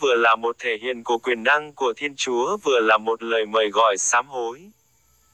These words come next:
Đệ nhất chiến tranh đã phát sinh nhiều làn sóng vô thần chủ trương tiêu diệt tôn giáo bằng bạo lực. Bên cạnh những chế độ độc tài chối bỏ quyền sống của con người, nhiều người cũng buông thả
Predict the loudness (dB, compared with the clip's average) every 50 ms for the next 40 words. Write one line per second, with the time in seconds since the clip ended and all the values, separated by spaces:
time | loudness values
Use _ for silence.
0 | _ _ _ _ _ _ -4 -2 0 0 0 -2 -2 -4 -4 -4 -4 -4 -4 -4
1 | -4 -2 0 0 0 0 -2 -2 0 0 2 2 2 0 -2 -2 -2 -4 -8 -10
2 | -10 -10 -6 -2 -2 0 2 2 2 2 0 -2 -2 0 0 0 0 -2 -4 -2
3 | -2 -2 -2 -4 -4 -4 -4 -6 -6 -4 -4 -2 -4 -2 -2 -2 -2 -2 -2 -4
4 | -4 -2 -2 -2 0 0 -2 0 0 0 0 0 0 0 0 2 2 2 2 2
5 | 2 0 0 0 0 0 2 2 2 0 -2 -6 -8 -10 _ _ _ _ _ _
6 | _ _ _ _ _ _ _ _ _ _ _ _ _ 0 0 0 0 0 0 0
7 | 0 0 -4 -10 -12 -12 -12 -12 -10 -8 -6 -6 -4 0 2 4 4 4 4 4
8 | 2 2 4 4 2 2 2 0 -2 -2 -2 -2 0 2 4 4 4 4 0 -2
9 | -4 -4 -4 -4 -2 0 0 -2 -2 -6 -4 -2 -2 0 2 0 0 0 -2 -2
10 | 0 0 0 -2 -2 -6 _ _ _ _ _ -6 -2 -2 0 0 0 2 2 2
11 | 2 0 -2 -2 -4 -4 -2 -2 -2 -2 -2 -2 0 2 2 2 2